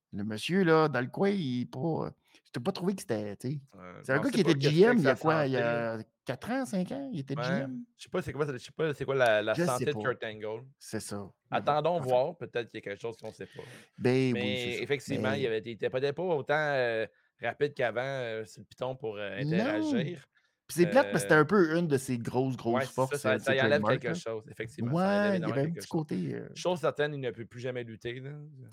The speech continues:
Speaker 1: Non, je penserais pas. Je
Speaker 2: Non.
Speaker 1: pense, pense qu'on l'a vu, euh, on a, je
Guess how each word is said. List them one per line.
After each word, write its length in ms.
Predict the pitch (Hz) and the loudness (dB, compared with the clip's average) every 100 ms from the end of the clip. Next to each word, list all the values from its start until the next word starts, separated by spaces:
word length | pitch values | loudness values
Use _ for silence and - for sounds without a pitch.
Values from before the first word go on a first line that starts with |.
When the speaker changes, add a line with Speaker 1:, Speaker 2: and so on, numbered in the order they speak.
| - - - | -20 -18 -2
Speaker 1:
Non, 640 | 135 143 147 143 139 131 | 2 4 4 4 4 2
je 60 | 110 | 0
penserais 300 | 135 123 110 | -4 -4 -8
pas. 180 | - - 127 170 - | -10 -16 -18 -20 -20
Je 60 | |
Speaker 2:
Non. 60 | - | -12
Speaker 1:
pense, 180 | - 110 | -10 -6
pense 260 | - 120 - | -4 -4 -4
qu'on 100 | 107 | -6
l'a 100 | 104 | -6
vu, 340 | 95 101 107 | -8 -8 -6
euh, 240 | 101 87 95 127 120 - _ _ - | -6 -8 -12 -14 -16 -20 _ _ -16
on 200 | 107 104 | -10 -8
a, 160 | 101 | -6
je 40 | 104 | -4